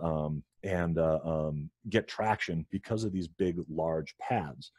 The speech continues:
Now, if we look back at the tracks of ancient camels, we can see that they actually had these pads really at least as far back as about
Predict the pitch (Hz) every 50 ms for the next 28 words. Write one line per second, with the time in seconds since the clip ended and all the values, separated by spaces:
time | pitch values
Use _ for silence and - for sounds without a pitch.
0 | _ - - - _ _ _ 104 104 104 101 101 98 98 - 107 101 - - 110
1 | 104 92 104 104 - - - 104 101 101 95 - - 98 - - - - - -
2 | 143 180 180 123 117 - - - - - - 92 90 - 101 101 95 90 - -
3 | 85 - - - 90 82 78 80 85 90 107 - - _ - - _ _ _ 98
4 | 110 117 117 - 123 113 104 - - 113 110 104 104 101 - 98 101 104 104 104
5 | 101 - - - 104 98 95 87 - 98 92 90 87 90 90 82 90 92 90 87
6 | - - - 98 90 87 87 95 90 78 82 - - _ _ _ _ _ _ 104
7 | 92 95 143 190 196 143 113 107 104 104 110 - - 117 110 - 107 107 120 139
8 | 135 - - 104 - - - 107 101 95 87 90 92 95 92 87 - 92 82 90
9 | 82 78 85 85 85 82 80